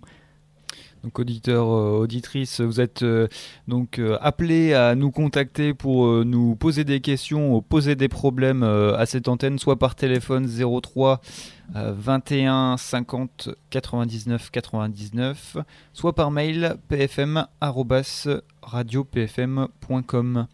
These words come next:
Avant de se quitter, euh, Paul, un nouveau, euh, rendez-vous, euh, donc, euh, proposé par, euh, Culture et Liberté, alors toujours à, au centre social Chanteclair,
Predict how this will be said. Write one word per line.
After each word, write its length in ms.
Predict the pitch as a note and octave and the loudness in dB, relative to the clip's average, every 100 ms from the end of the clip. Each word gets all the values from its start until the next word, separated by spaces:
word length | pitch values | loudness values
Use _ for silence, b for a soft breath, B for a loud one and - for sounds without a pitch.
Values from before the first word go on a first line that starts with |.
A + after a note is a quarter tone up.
| B B B B B B B _ D3+ | B B B B B B B _ 2
Avant 280 | D3 F3 | 4 4
de 380 | F3 D3 C#3+ C#3+ | 4 4 6 4
se 80 | C#3 | 2
quitter, 520 | - - D#3+ D#3 D3 | -6 -4 0 2 4
euh, 220 | C#3 A#2 G#2+ | 4 6 4
Paul, 260 | C#3 C#3 | 4 4
un 320 | A#2 A2+ A2 | 4 4 4
nouveau, 600 | A#2 D3+ E3 F3 E3+ D3+ | 4 2 4 6 8 8
euh, 180 | B2 A#2 | 8 6
rendez-vous, 720 | A2 C3 C3 C3+ C3 D3 C#3+ | 6 4 4 2 2 2 4
euh, 400 | A#2 G#2+ G2+ G2+ | 4 4 2 0
donc, 320 | G#2+ A2 A2+ A2 | -4 -6 -6 -8
euh, 100 | G2 | -6
proposé 540 | B2+ C#3 B2+ C#3 C3 | 0 0 2 2 0
par, 320 | - A#2+ G#2+ | 0 0 2
euh, 240 | G#2 G#2 G#2 | 2 2 0
Culture 500 | - C3+ - C3 A#2+ | -4 -6 -2 0 2
et 280 | A2+ G#2+ | 2 2
Liberté, 420 | G#2+ A2 A#2+ A#2+ C#3 | 0 0 0 2 2
alors 140 | A2+ | 2
toujours 360 | - D3 D3+ A#2+ | 0 0 0 2
à, 140 | A2 | 2
au 140 | A2 | 2
centre 420 | A#2 B2+ - A#2 A2+ | -2 -6 -4 -2 -2
social 460 | B2 - B2+ A#2 | -2 -2 0 -2
Chanteclair, 680 | - C3 B2 - C3 C3+ | -2 -2 -4 -2 0 2